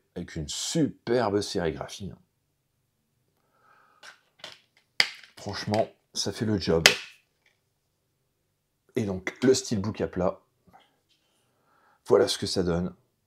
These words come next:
Franchement, c'est pas mal du tout, hein. Vraiment pas mal. Donc, euh, bah, il n'y a plus qu'à attendre Cobra, hein, parce que Cobra va pas tarder à arriver non plus, je pense.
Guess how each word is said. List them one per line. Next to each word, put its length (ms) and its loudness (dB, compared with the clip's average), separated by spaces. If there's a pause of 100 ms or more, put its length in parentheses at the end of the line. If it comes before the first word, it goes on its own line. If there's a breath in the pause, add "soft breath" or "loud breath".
(340)
Franchement, 600 -4
c'est 420 -6 (140)
pas 120 8
mal 260 4
du 120 -2
tout, 220 0
hein. 160 -4 (580)
Vraiment 300 0
pas 120 2
mal. 360 0 (920 loud breath)
Donc, 340 2
euh, 100 6
bah, 120 2
il 20 0
n'y 60 0
a 40 -4
plus 120 -6
qu'à 140 0
attendre 220 -2
Cobra, 380 2
hein, 60 0
parce 140 -12
que 60 -4
Cobra 380 -2
va 220 -8
pas 120 6
tarder 280 2
à 80 4
arriver 260 0
non 140 0
plus, 200 4
je 120 -2
pense. 480 -2